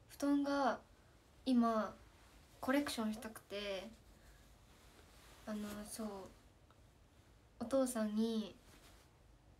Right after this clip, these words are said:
あの、「検定受かったら買って」って言って、あの、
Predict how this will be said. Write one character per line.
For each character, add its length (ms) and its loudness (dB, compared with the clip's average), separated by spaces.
あ 120 -4
の、 320 -4
「検 280 4
定 300 2
受 80 -4
か 120 -2
っ 120 -4
た 100 -6
ら 320 0
買 140 -6
っ 20 -8
て」 260 0
っ 60 4
て 60 -12
言 140 -4
っ 20 -12
て、 440 -2
あ 100 -8
の、 260 -6